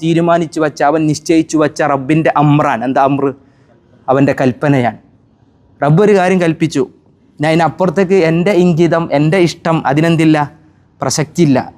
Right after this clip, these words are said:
അതൊരു നബി സല്ലല്ലാഹു അലൈഹി വസല്ലമ പോലും ആ ഒരു വിഷമം എന്ത് ചെയ്യേണ്ടതില്ല, മനസ്സിൽ കൊണ്ടുവെക്കേണ്ടതില്ല എന്ന് നബിയെ ആശ്വസിപ്പിക്കുകയാണ് ആര് പറഞ്ഞത്?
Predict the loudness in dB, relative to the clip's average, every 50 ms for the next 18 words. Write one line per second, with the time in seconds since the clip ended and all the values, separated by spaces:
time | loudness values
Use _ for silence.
0 | _ _ _ _ _ _ _ _ _ _ -2 0 2 2 4 2 2 2 0 0
1 | 0 0 0 0 0 2 2 2 2 2 2 2 2 0 -2 -2 -2 -2 0 0
2 | 0 0 0 0 0 0 0 2 0 0 0 -2 0 0 2 0 0 0 0 0
3 | 2 2 0 0 -2 -2 -2 -2 -2 -2 -2 -2 0 0 0 0 -2 -2 0 0
4 | 0 2 0 0 0 -2 -2 0 -2 -2 0 -2 -2 0 0 0 -2 -2 -2 -2
5 | -2 -2 0 0 0 2 2 2 2 2 2 2 2 0 0 0 2 0 2 2
6 | 2 0 0 0 -2 -4 -4 -4 -6 -6 -4 -2 -2 0 0 0 0 0 0 -2
7 | -2 -2 -2 -2 -4